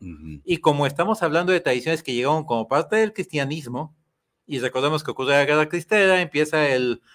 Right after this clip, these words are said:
Speaker 2: gobierno que empieza a querer sustituir las cosas, es la época en que imponen el Día de Muertos porque quieren una alternativa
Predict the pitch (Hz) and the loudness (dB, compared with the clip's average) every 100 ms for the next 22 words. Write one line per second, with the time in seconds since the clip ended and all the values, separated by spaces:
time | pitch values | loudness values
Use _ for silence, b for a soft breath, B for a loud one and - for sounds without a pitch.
0 | b b - 127 147 156 156 123 143 143 | b b -2 2 2 2 0 -2 -4 -2
1 | 147 139 127 139 123 - 113 127 135 160 | -2 0 -2 -2 -6 -10 -6 -2 0 0
2 | 180 190 175 175 - - _ _ - 135 | 2 2 2 0 -2 -14 _ _ -4 0
3 | 151 151 156 151 151 135 120 127 120 123 | 4 4 2 2 2 2 0 0 2 0
4 | - 117 110 143 147 143 127 143 147 156 | -6 -10 -4 -2 0 -2 0 2 2 2
5 | 156 156 156 151 120 110 - 139 139 147 | 2 0 0 -4 -8 -8 -6 -6 -4 -2
6 | 151 151 131 131 127 139 131 143 147 143 | -2 -2 -4 -4 -4 -4 0 2 4 2